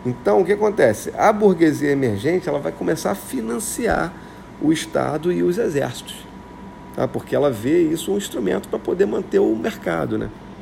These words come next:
Tá? E, por último, a transferência da lealdade.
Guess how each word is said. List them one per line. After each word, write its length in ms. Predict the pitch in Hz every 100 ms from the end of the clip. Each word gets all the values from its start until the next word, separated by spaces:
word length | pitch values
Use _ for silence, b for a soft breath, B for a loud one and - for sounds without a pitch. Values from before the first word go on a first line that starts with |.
| -
Tá? 220 | - 127 - B B B B B -
E, 80 | 202
por 200 | 214 185
último, 280 | 202 220
a 40 | 196
transferência 640 | - 196 - 165 175 175
da 80 | 170
lealdade. 760 | 180 190 170 143 147 151 117